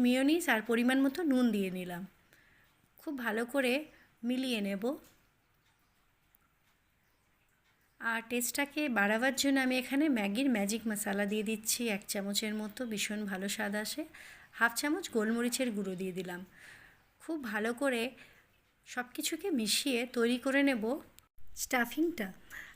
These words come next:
আমি এখানে হোয়াইট ব্রেড নিয়ে নিয়েছি, আপনারা ব্রাউন ব্রেডও ব্যবহার করতে পারেন। এরপরে সেজুয়ান সস নিয়ে নিয়েছি, সেটাকে খুব ভালো করে ব্রেডের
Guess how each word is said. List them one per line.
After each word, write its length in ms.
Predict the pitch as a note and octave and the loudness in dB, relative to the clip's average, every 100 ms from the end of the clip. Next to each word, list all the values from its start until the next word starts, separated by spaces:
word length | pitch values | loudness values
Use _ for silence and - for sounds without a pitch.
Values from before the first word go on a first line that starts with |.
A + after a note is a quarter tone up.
| - | 8
আমি 120 | C#4 E4+ | 10 10
এখানে 200 | F4 G4+ D#4+ | 6 2 4
হোয়াইট 220 | A#3 A3 G#3+ | 4 4 6
ব্রেড 180 | C4+ C4 | 6 8
নিয়ে 120 | D4 D4 | 8 8
নিয়েছি, 260 | D4 - F#4 | 6 2 0
আপনারা 280 | D4 A3+ G#3 G3 | 0 -2 -2 0
ব্রাউন 200 | G#3 G#3 A3 | -2 2 4
ব্রেডও 220 | A#3+ C4 C#4 C4 | 4 4 0 0
ব্যবহার 280 | G3+ G3+ A3 G#3+ | 0 0 -2 -4
করতে 220 | G#3+ A#3 G#3 | -6 -6 -2
পারেন। 260 | A3+ A#3+ D#4+ - - - - - - B3 | 0 2 2 0 -14 -20 -20 -20 -4 -4
এরপরে 300 | B3+ E4 F4+ - | 0 -2 0 2
সেজুয়ান 400 | B3 A3+ B3+ C4 B3+ | 2 4 2 2 0
সস 220 | G#3+ G#3+ - | -2 -4 2
নিয়ে 140 | A#3+ A#3+ | 4 6
নিয়েছি, 240 | B3+ B3 C4+ | 4 2 -2
সেটাকে 300 | A#3+ G#3 G#3 A3 | -2 -4 -4 -4
খুব 100 | B3 F#3+ | -2 -2
ভালো 160 | G3+ G3+ G#3 | 0 0 0
করে 180 | A3 B3 B3 - - - _ G#3 | 0 -2 -4 -14 -16 -20 _ -4
ব্রেডের 320 | A3 A#3+ | -2 -2